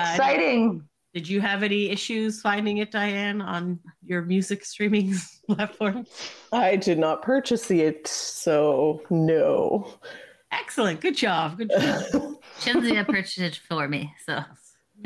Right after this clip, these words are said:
Speaker 2: Merry
Speaker 4: you.
Speaker 2: Christmas.
Speaker 3: I, I, oh,
Speaker 2: Happy
Speaker 3: okay.
Speaker 2: holidays.
Speaker 3: It bothers me because, like, there was a time when Nick was like, "Who buys C Ds anymore?" And I was like,
Speaker 2: Oh,
Speaker 3: "Mm,
Speaker 2: yes,
Speaker 3: shut
Speaker 2: during
Speaker 3: up,
Speaker 2: the N F T
Speaker 3: Nick."
Speaker 2: shit.
Speaker 3: And
Speaker 4: Yeah.
Speaker 3: then,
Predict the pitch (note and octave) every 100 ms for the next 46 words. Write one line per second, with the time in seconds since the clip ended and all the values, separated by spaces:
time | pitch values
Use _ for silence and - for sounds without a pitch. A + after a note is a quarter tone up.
0 | A3 A3+ G#3+ - C#3+ F#4 - C#4 G4 A4+
1 | A#4+ A#4+ A#4+ G#3 G#3+ G#3+ F#3+ E3 F#3 G3+
2 | F#3+ G3 D3 D#3+ D#3 - D#3 G3+ A#3+ D4+
3 | E4+ E4 E4+ E4+ E4 D4 G#3+ F#3 A#3 F3+
4 | F3+ E3 F3+ F3 F3+ F3 F3+ D#3+ C#3+ D3+
5 | E3 D#3 - - - F3 - F#3 F3+ F3
6 | - F3+ F3 F#3+ G3 D#3 D#3 D3 D3+ D#3
7 | F3+ F3 F3+ F3+ A#3 B3+ B3 G#3 G#3 F#3
8 | - C4+ B3+ F3+ F#3 F3+ A3+ F#3+ - E3
9 | D#3 A3 G#3+ A3 A#3